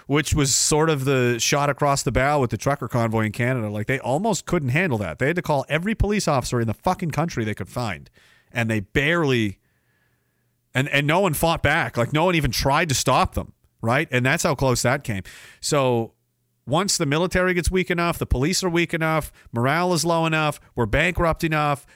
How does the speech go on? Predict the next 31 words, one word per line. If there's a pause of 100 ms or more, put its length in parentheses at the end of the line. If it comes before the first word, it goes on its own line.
there's
too
many
people
here, (140)
there's
too
much,
you
know, (600)
uh,
tension
and
violence.
There,
there's
gonna
be
situations
that
arise
that
make
it
clear.
It's
already
happening
in
England. (340)
Um,